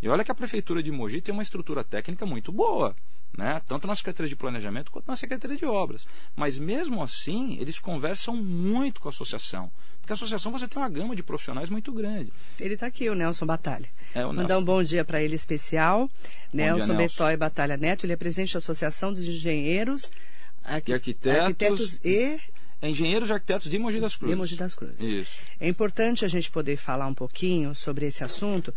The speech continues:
Speaker 2: porque nós, é, sempre, é, trouxemos essa coisa do crescimento de Mogi, né? Eu falava muito com o João Francisco Chavedá, que foi secretário
Speaker 1: Grande profissional
Speaker 2: de
Speaker 1: também.
Speaker 2: Planejamento aqui de Mogi. Muitas vezes entrevistei o, o Chavedá.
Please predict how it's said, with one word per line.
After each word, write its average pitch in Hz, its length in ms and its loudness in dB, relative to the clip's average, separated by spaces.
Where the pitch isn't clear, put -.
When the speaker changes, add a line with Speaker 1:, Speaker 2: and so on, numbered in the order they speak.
Speaker 2:
porque 165 240 0
nós, 202 400 0
é, 180 300 0
sempre, 262 720 0
é, 180 80 0
trouxemos 202 520 0
essa 202 180 -2
coisa 196 240 0
do 196 100 -2
crescimento 208 920 0
de 147 180 0
Mogi, 185 680 0
né? 156 320 0
Eu 180 80 0
falava 175 320 0
muito 196 400 0
com 175 180 -2
o 175 40 0
João 165 140 0
Francisco 160 360 -2
Chavedá, 151 640 -2
que - 80 -2
foi 165 180 -2
secretário 151 460 0
Speaker 1:
Grande 151 80 0
profissional 110 520 0
Speaker 2:
de - 60 0
Speaker 1:
também. 180 180 0
Speaker 2:
Planejamento 156 680 0
aqui 151 160 -2
de 143 100 -2
Mogi. 143 500 0
Muitas 180 560 0
vezes 151 240 -2
entrevistei 139 460 -2
o, 131 120 0
o 143 60 -2
Chavedá. 156 640 -2